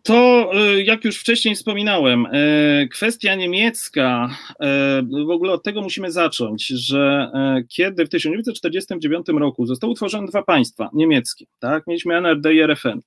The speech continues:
I teraz dla, y, y, działaczy sportowych był problem, y,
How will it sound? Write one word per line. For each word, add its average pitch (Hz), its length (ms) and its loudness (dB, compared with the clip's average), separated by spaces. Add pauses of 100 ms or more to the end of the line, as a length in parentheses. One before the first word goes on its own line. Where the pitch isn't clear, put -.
(540)
I 131 120 -4
teraz 247 500 4
dla, 185 520 4 (320)
y, - 20 -2
y, 143 1300 2
działaczy 185 460 0
sportowych 131 580 0
był 202 160 -8
problem, 156 580 0 (960)
y, 127 640 0